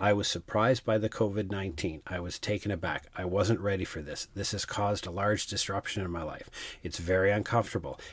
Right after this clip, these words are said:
It's not what I was looking forward to. It's not what twenty twenty had in plan when January first came around and I was putting my New Year's resolution. It was not, 'I'd like to survive a pandemic this year.' No, not of course,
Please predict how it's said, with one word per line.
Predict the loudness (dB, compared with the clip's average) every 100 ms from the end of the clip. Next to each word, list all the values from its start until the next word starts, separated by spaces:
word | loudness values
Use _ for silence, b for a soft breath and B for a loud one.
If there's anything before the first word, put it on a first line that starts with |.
| B
It's | -4 -2
not | -2 0
what | 2
I | 4
was | 4 4
looking | 4 4
forward | 8 10 10 8
to. | 0
It's | -2 2
not | 4 4
what | 2 0
twenty | 2 4 4
twenty | 6 4 6
had | 4 4
in | 2 2
plan | 4 6 6 2 B B B B B
when | 4 4 6
January | 6 6 6 6 6
first | 6 6 6
came | 2 2
around | 2 2 0 0
and | -2
I | -2
was | -2
putting | 2 2 2
my | -2
New | -4
Year's | -4 -4 -4
resolution. | -4 2 8 8 8 4
It | 4
was | 2
not, | 2 2 4
'I'd | 4 6
like | 2
to | 0
survive | -4 -2 -2 -4
a | -4
pandemic | -2 4 6 4 2
this | -6 -8 -8
year.' | -8 B B B B 2
No, | 2 2 -2
not | -6 -6
of | -6
course, | 4 4 6 -2